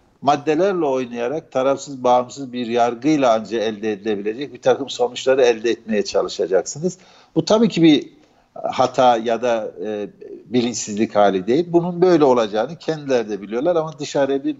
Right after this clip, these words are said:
mesaj vermek istiyorlar. Gene çok propaganda ettikleri şeylerden birisi maalesef Barolar Birliği'nin de sanırım bu yasaya güçlü destek vermesi gerekçelerinden birisi,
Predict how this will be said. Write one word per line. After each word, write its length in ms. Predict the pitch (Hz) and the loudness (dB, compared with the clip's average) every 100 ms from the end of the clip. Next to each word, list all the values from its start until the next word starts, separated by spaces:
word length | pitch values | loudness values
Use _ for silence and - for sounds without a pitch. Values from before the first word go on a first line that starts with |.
| 131 | -8
mesaj 380 | 135 156 143 | -2 2 2
vermek 400 | 117 98 92 - | 2 -2 -4 -20
istiyorlar. 540 | - - - 95 127 180 - - _ _ - | -20 -14 -6 -2 0 -2 -4 -20 _ _ 2
Gene 380 | 170 160 156 - | 4 4 -2 -4
çok 280 | - 156 - | -6 -6 -4
propaganda 600 | 139 135 127 120 120 117 | -2 0 0 0 -2 -2
ettikleri 460 | 113 - - 110 | -6 -8 -2 -2
şeylerden 640 | 107 113 104 104 98 107 104 | 0 -2 2 0 2 -2 -2
birisi 320 | 110 92 - | -4 -4 -2
maalesef 580 | 117 113 110 - 104 - | 2 4 4 2 -2 2
Barolar 460 | 101 107 110 107 | 2 4 2 2
Birliği'nin 520 | 104 98 107 107 143 110 | -2 -4 -6 -8 -6 -2
de 180 | 92 - _ _ _ - _ _ _ | -2 -2 _ _ _ -20 _ _ _
sanırım 500 | - 107 110 107 101 | 0 0 0 -2 -4
bu 60 | |
yasaya 480 | 107 104 - 104 98 | 0 0 0 0 0
güçlü 380 | 95 98 - 98 | 0 -6 -8 -2
destek 420 | 98 92 107 95 | -2 0 -4 -2
vermesi 600 | 98 92 95 90 - 92 - | 0 0 -2 -6 0 0 0
gerekçelerinden 840 | 98 95 90 101 95 92 98 95 95 | 0 0 0 2 2 2 -2 -6 -4
birisi, 420 | 101 98 - 170 | -4 -2 2 0